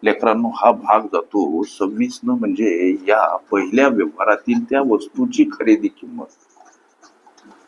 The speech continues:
सव्वीसशे आम्हाला प्राप्त होते. लक्ष द्या, इथं खरेदी किंमत तीन हजार एकशे वीस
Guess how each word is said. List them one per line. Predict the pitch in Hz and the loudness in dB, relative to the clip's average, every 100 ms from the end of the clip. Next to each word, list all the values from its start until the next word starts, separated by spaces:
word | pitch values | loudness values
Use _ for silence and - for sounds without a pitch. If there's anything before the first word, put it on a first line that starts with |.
| _ _ | _ _
सव्वीसशे | - 113 107 131 - - - - - - _ _ _ _ _ _ | 2 4 6 4 2 -2 -4 -8 -20 -20 _ _ _ _ _ _
आम्हाला | 92 90 90 92 | -4 -2 0 0
प्राप्त | - 90 - - | 0 -4 -4 -10
होते. | 82 87 - - _ _ _ _ _ _ - - _ _ _ _ _ _ _ _ | -8 -8 -10 -20 _ _ _ _ _ _ -20 -20 _ _ _ _ _ _ _ _
लक्ष | 95 - - | -2 -2 -6
द्या, | - - 123 | -16 -8 -2
इथं | 123 139 127 135 - _ _ _ _ - | -2 2 0 0 -8 _ _ _ _ -4
खरेदी | 104 104 101 | 2 2 2
किंमत | 98 98 92 90 - _ _ _ _ _ - - - - - _ | -2 -4 -6 -8 -8 _ _ _ _ _ -20 -20 -20 -20 -20 _
तीन | 120 117 | 4 6
हजार | 110 110 120 | 6 4 4
एकशे | 120 - 120 | 2 0 -2
वीस | 117 120 | 0 0